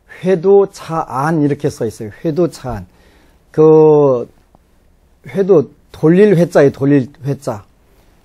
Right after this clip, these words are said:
뭘 돌리냐면 머리를 돌려라 그러는데 불교에서는 우리가 사는 그 지옥세계, 사바세계를 찬이라고 표현하고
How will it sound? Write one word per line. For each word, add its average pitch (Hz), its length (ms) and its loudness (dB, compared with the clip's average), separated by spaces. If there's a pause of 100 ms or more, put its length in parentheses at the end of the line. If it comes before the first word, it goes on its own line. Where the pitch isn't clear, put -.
(500)
뭘 160 380 0
돌리냐면 180 480 -2
머리를 196 480 0
돌려라 160 420 -2
그러는데 143 480 -4 (220)
불교에서는 170 1000 -2
우리가 160 400 -2
사는 160 500 -4 (300)
그 151 200 -2
지옥세계, 165 880 0
사바세계를 170 920 -2
찬이라고 185 680 -4
표현하고 135 760 -6